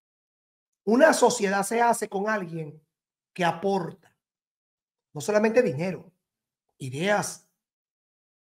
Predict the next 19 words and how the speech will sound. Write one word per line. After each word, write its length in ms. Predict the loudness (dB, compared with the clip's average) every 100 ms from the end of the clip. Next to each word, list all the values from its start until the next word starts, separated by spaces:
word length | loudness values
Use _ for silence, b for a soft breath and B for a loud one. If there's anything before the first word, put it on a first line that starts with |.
| -20
es 100 | -20
responsable, 1000 | _ _ -8 -8 -4 -2 0 -2 -10 -18 _ _ _ _ _ _ -12
es 180 | -12 -4
atento, 580 | -6 -4 -6 -6 -8 -12
atenta, 680 | -8 -6 -4 -6 -12 -18 _ _ _ _ _ _ _
no 180 | -2 0
te 100 | 2
hace 200 | 0 0
perder 300 | -4 -8 -10
tu 100 | -12
tiempo, 640 | -8 -4 -4 -6 -12 -14 _ _ _ _ _ _ _ _ _
siempre 460 | -10 0 0 6 6
valora 540 | 8 6 8 8 6
tu 100 | 2
tiempo, 600 | -6 -4 -4 -4 -8 -10 -20 _ _ _ _ _ -6
te 120 | -4
ayuda. 580 | 0 4 6 6 4 -4 _ _ -2
Pero 200 | 6 6
aquí, 520 | 6 4 4 -4 _